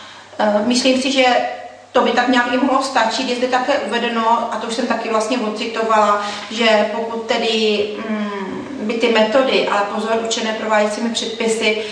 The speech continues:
mi diktovaly něco, ale abych usoudila, že věrný obraz je někde jinde a že mi ho popírá, tak mohu se odklonit od té metody, mm, která je dána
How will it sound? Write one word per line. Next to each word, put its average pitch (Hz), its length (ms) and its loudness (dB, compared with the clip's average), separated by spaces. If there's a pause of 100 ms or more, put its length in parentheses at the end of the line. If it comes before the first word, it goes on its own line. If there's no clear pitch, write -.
(140)
mi 240 100 2
diktovaly 233 500 2
něco, 220 360 -2
ale 202 400 2
abych 226 260 -2
usoudila, 214 1000 2
že 220 320 0 (260)
věrný 226 340 0
obraz 220 440 0
je 226 100 -4
někde 220 200 -4
jinde 208 420 0
a 220 240 4
že 214 120 -4
mi 208 120 -6
ho 214 80 -4
popírá, 208 760 0 (240)
tak 226 140 -4
mohu 240 320 4
se - 200 -2
odklonit 220 600 -4
od 226 60 -8
té 233 120 -6 (100)
metody, 208 600 0 (140)
mm, 208 380 -6
která 208 280 2
je 202 120 2
dána 214 680 0